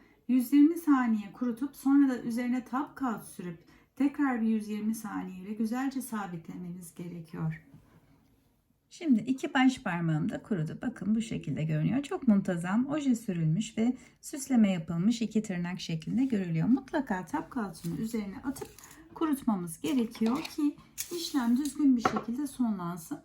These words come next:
Bu arada kullanmadığımızda jelimizin kapağını içine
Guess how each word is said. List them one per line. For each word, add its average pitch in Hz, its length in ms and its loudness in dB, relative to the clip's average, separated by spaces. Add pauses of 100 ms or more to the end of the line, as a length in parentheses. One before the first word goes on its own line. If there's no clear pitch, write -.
(400)
Bu 349 60 -4
arada 269 240 0
kullanmadığımızda 269 880 2
jelimizin 196 500 -2
kapağını 185 500 -6
içine 214 480 -2